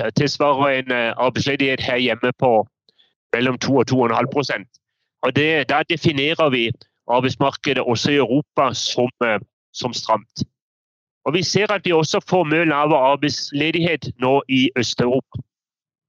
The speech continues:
Og dermed så blir det også mye mindre arbeidsinnvandring,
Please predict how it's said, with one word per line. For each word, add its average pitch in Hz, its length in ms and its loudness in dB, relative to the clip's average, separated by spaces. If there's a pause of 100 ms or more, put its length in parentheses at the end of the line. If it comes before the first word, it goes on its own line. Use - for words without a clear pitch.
(600)
Og 139 120 2
dermed 160 280 0
så 151 160 -2
blir 139 240 0
det 151 80 0
også 131 440 0
mye 139 480 0 (440)
mindre 156 580 -2
arbeidsinnvandring, 147 1000 -2